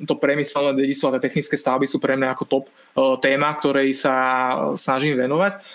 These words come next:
A v tomto skorej akože badám tie, eh, tie korene aj práve z toho prostredia, alebo teda otec, eh,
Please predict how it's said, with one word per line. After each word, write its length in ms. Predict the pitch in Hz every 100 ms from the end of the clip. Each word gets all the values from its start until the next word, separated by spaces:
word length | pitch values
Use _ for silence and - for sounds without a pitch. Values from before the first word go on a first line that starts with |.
| - -
A 80 | 135
v 80 |
tomto 320 | - 208 233 190
skorej 320 | 190 185 175
akože 160 | 208
badám 320 | 190 139 165 151
tie, 400 | 151 143 139 135
eh, 40 | 143 135 135
tie 100 | 139
korene 480 | 143 139 147 165 165 _ _ _ _
aj 260 | 127 143 147
práve 280 | 147 143 156
z 80 | -
toho 160 | 156
prostredia, 560 | 131 135 135 160 131 123
alebo 160 | 123
teda 400 | 139 139 135 127
otec, 320 | 139 135 147 147
eh, 140 | 151